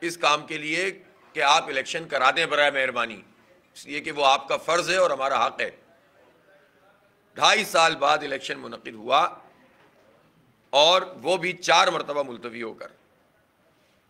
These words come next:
और चार मरतबा मुलतवी हुआ तो हर दफ़ा फिर यही पूरा process हुआ जो हम बता रहे हैं आपको।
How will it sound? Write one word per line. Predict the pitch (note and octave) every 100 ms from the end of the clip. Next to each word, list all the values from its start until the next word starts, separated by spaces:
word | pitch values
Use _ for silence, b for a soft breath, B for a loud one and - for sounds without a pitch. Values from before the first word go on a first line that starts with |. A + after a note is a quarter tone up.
| _ _ _ -
और | G2+
चार | - C3+ E3+
मरतबा | D#3+ D3 D#3
मुलतवी | D3+ C#3+ D#3 D3
हुआ | C#3 C#3 E3+ F3+ - - _ _ _ _ _ -
तो | G#2+
हर | G2 F3
दफ़ा | E3+ D#3+ E3 D#3+
फिर | - D#3+
यही | C3+ C#3 F3+
पूरा | E3+ F3
process | E3+ D#3+ D3+ D3+
हुआ | C3+ D3
जो | C#3 C3+
हम |
बता | B2+ A#2+ B2
रहे | B2
हैं | A2+
आपको। | - _